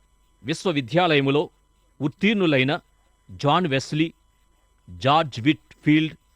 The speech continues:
అనువారు వేల్స్ బొగ్గు గనుల్లో పనిచేస్తూ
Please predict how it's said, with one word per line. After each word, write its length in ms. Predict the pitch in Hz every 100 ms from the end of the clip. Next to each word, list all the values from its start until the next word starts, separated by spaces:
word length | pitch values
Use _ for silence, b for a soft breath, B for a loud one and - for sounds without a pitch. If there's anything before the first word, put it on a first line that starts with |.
| -
అనువారు 460 | 117 135 151 175 175 _ _ _ _ _ _ _ _
వేల్స్ 600 | 101 156 226 196 - - _ _ _ -
బొగ్గు 420 | 95 160 175 165
గనుల్లో 440 | 160 160 156 127 107 _
పనిచేస్తూ 560 | 135 143 - 165 - 185